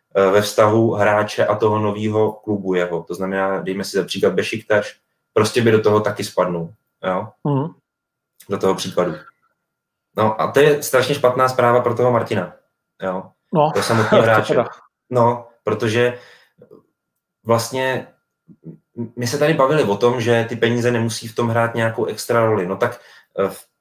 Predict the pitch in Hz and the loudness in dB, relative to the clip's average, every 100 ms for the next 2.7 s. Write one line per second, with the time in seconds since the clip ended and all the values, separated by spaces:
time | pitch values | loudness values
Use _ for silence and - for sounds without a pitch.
0 | _ _ _ - 104 107 101 120 - - | _ _ _ -4 0 2 2 0 -4 -2
1 | 110 110 104 95 98 104 113 _ _ _ | -2 0 -2 0 -2 -2 -8 _ _ _
2 | - 104 104 107 107 107 107 | -4 0 2 2 2 0 -4